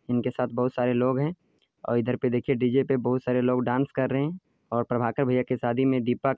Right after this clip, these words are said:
राज यादव भी आए थे, बहुत सारे सिंगर यहाँ पे बैठे हैं और बहुत सारे राइटर भी बैठे हुए हैं, देख पा रहे होंगे आप लोग। और बर-, प्रभाकर भैया के बाराती में आशीष यादव भी गए थे और देखिए, इधर पे सभी उनको घेर रहे हैं फ़ोटो क्लिक करवाने के लिए।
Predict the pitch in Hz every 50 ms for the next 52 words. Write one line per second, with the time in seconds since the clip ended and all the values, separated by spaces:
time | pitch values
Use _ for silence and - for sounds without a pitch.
0 | - 120 123 123 127 120 113 117 113 113 120 127 123 127 127 123 123 123 113 -
1 | 143 139 131 - 110 117 120 127 - - 120 120 120 - - 123 120 120 123 123
2 | 123 120 - 123 113 113 117 110 - 139 131 127 127 127 135 - _ _ _ _
3 | _ _ _ - 113 104 113 120 123 - 123 120 117 120 120 117 - 127 123 131
4 | 127 120 123 113 - 135 127 123 123 123 120 117 117 120 120 - - 117 117 123
5 | 123 123 123 120 117 113 - 120 123 135 151 - _ _ _ _ _ _ _ _
6 | _ _ _ - 113 117 117 123 123 123 127 131 143 - 123 110 123 113 - -
7 | - - 127 120 117 117 117 - 139 135 123 127 127 131 127 - 127 113 120 120
8 | 120 - - 139 135 139 143 165 196 - _ _ _ _ _ _ _ 120 120 123
9 | 117 - 143 135 - - 127 117 120 120 131 123 135 131 117 127 127 131 127 -
10 | 143 143 160 180 - _ _ - 117 120 117 120 120 127 120 123 117 - - 123
11 | - - 117 117 127 131 127 123 - 127 117 127 127 123 123 123 123 123 123 127
12 | 127 131 139 147 - _ - 117 120 - 127 - _ - 127 127 - - 120 117
13 | 117 117 123 127 127 - 131 120 127 143